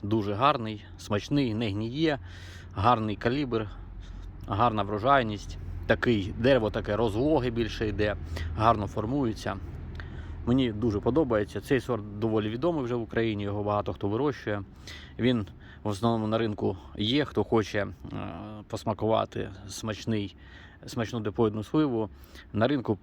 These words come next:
продається він під, під назвою як Оцар Прем'єр. Можете знайти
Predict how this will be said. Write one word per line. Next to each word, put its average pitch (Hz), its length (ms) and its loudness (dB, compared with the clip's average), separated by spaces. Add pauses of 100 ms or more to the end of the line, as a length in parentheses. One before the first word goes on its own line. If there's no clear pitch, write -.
(120)
продається 113 520 0
він 101 140 -2
під, 101 300 -6
під 104 120 -4
назвою 101 360 -2
як - 260 -10 (220)
Оцар 104 300 4
Прем'єр. 95 420 -8
Можете 104 400 -6
знайти 104 460 -2